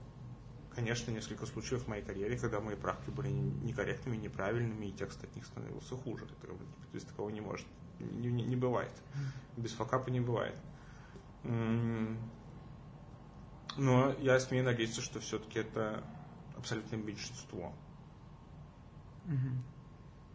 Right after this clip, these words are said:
Speaker 1: Вот.
Speaker 2: А теперь один день в студии «Либо-либо». Как это происходит? Например, работа над подкастом.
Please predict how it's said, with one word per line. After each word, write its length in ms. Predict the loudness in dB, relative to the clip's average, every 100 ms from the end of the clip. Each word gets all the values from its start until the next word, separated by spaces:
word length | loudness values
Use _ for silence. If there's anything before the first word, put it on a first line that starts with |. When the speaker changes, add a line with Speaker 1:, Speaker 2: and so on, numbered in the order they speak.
| -16 -16 -16 -16 -6
Speaker 1:
Вот. 200 | -2 -2 -4 -12 -16 -8 -2
Speaker 2:
А 200 | 0 0
теперь 340 | 0 0 -2 -4 -8 -4
один 300 | 0 2 2
день 440 | 2 2 2 2 2 0 -4
в 60 | -6
студии 280 | -4 0 0
«Либо-либо». 520 | 2 2 4 2 0 -2
Как 160 | -4
это 100 | -6 -4
происходит? 380 | -2 -2 -2 -2
Например, 360 | 0 2 2
работа 360 | 4 6 6 6
над 140 | 2
подкастом. 440 | 0 0 -2 -2